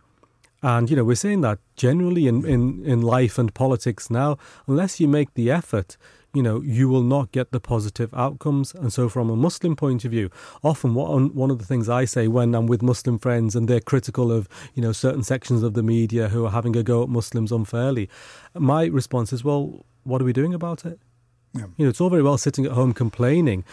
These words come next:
Speaker 1: but unless you're prepared to engage with people and have the conversations, and it might be, you know, uncomfortable up to a point,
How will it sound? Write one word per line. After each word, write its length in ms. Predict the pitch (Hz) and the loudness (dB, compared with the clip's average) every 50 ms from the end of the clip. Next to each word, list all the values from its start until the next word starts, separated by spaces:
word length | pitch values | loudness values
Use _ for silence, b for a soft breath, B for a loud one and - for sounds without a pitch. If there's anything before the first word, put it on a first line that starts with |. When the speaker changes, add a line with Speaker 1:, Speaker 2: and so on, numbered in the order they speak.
| B B B | B B B
Speaker 1:
but 100 | - 139 | -2 0
unless 340 | 135 123 135 175 170 - - | 2 4 4 2 2 0 2
you're 160 | 170 165 156 | 2 2 2
prepared 460 | 147 - 135 - - 143 139 135 - - | 2 0 -4 0 2 2 2 2 0 0
to 120 | - 131 | 0 2
engage 560 | 127 117 113 104 98 123 131 143 160 170 143 | 2 2 2 2 2 2 4 4 4 2 2
with 200 | 160 151 123 - | 0 0 0 0
people 320 | - 143 127 113 - 113 113 | 0 0 0 0 0 0 0
and 100 | 104 98 | 2 2
have 160 | 139 147 135 | 2 2 2
the 80 | 139 | 0
conversations, 680 | - 143 147 135 120 - - 135 190 208 - - 135 123 | 2 2 2 2 2 2 2 2 2 2 2 0 2 2
and 100 | 170 202 | 2 2
it 20 | |
might 220 | 220 247 262 247 - | 2 0 0 0 0
be, 100 | 220 175 | 0 0
you 180 | 160 170 208 | 2 2 2
know, 220 | 208 143 127 170 170 | 2 2 2 2 2
uncomfortable 640 | 156 143 - 165 180 180 - - 165 139 127 123 - | 2 2 4 2 0 2 2 0 2 2 2 0 0
up 120 | - - | -4 -2
to 100 | - 135 | -2 -2
a 60 | 123 - | -2 0
point, 340 | - 120 110 127 165 - | 0 -2 0 0 -2 -2